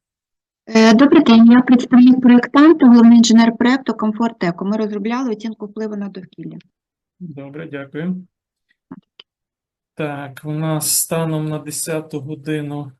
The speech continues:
Speaker 2: вже десять хвилин. Е, громадськість не під'єдналася, відсутня.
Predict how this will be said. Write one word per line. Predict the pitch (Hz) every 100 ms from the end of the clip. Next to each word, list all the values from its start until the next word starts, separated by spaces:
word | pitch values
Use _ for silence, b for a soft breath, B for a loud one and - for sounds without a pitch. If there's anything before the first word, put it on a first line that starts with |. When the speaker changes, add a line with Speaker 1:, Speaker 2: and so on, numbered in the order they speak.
| _ _ _ _ _ _ _ _ _
Speaker 2:
вже | 151 151 180 _ _ _ _ _ _ _ _ _ _ _ _ _ _ _ _ _
десять | 175 151 147 - -
хвилин. | - 160 208 254 240 _
Е, | 160 151 151 151 151
громадськість | 156 170 170 160 - - 151 143 - - -
не | 151 151 147
під'єдналася, | 143 147 135 147 170 220 226 220 165
відсутня. | 143 147 - 208 185 190 190